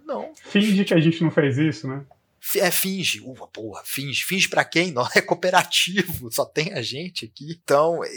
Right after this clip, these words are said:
Speaker 1: isso de quebrar a regra do jogo, a regra é essa, bicho. É, é o que alguém falou lá no começo, arca com as consequências, não tem jeito.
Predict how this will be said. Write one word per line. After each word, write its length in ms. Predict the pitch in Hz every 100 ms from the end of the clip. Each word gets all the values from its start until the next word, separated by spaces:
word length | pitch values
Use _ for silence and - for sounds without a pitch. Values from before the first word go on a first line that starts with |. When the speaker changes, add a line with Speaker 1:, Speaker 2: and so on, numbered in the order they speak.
| - - 180
Speaker 1:
isso 240 | 202 196
de 140 | -
quebrar 500 | - - 165 143 160
a 40 | 226
regra 460 | 139 147 160 143
do 140 | 123 117
jogo, 340 | - 82 80
a 140 | - 165
regra 320 | 214 247 214
é 180 | 160 180
essa, 300 | 196 - 139
bicho. 360 | - - - -
É, 360 | - - -
é 40 | 147
o 80 |
que 240 | 170 202 - _ _ _ -
alguém 320 | 143 131 151
falou 300 | 190 135 131
lá 120 | 127
no 60 | 165
começo, 540 | 170 139 127 160 -
arca 260 | 123 180 226
com 100 | 214
as 80 | 214
consequências, 840 | 208 - 240 165 170 254 - 135
não 80 | 127 -
tem 160 | 226
jeito. 420 | 208 208 247 -